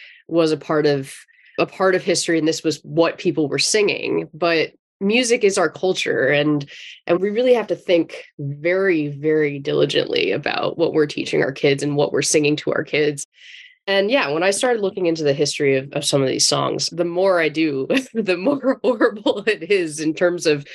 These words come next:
not teaching diversity, equity, and inclusion, not teaching just equality in general. And I really wanted to be a part of a new situation where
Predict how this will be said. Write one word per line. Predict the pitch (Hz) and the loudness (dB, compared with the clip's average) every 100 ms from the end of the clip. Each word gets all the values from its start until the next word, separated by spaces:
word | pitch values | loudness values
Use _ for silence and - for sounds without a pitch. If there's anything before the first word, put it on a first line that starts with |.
| - - - | -18 -8 0
not | 247 254 | 0 0
teaching | 247 - 214 196 | -2 2 2 2
diversity, | 175 156 165 - 160 156 | 2 2 -2 0 2 2
equity, | 151 156 151 | 2 0 0
and | 147 | 0
inclusion, | 151 165 151 147 143 143 | 0 0 2 2 0 2
not | 147 143 - | 0 0 -2
teaching | - 156 147 143 143 143 - - _ 139 | -4 -2 0 2 2 -2 -4 -20 _ -4
just | 156 - | -4 -2
equality | 147 - 143 139 139 139 | -4 0 0 0 0 0
in | 147 | 0
general. | 147 143 143 143 - - | 0 0 0 0 0 0
And | 165 156 147 147 - _ _ _ | 0 2 2 -2 -8 _ _ _
I | 180 | -2
really | 180 185 175 | 0 0 2
wanted | 165 165 151 | 2 0 -2
to | 160 151 147 139 | -2 0 0 -2
be | 156 151 | 0 0
a | |
part | - 151 147 147 | 0 0 0 0
of | 139 | 0
a | 139 | 0
new | 147 151 147 139 139 - - - _ _ | 2 2 2 0 -2 -6 -20 -20 _ _
situation | - 190 170 170 160 151 - 139 139 143 | 0 0 0 0 2 2 0 -2 -2 0
where | 143 135 131 131 | 2 2 -2 -6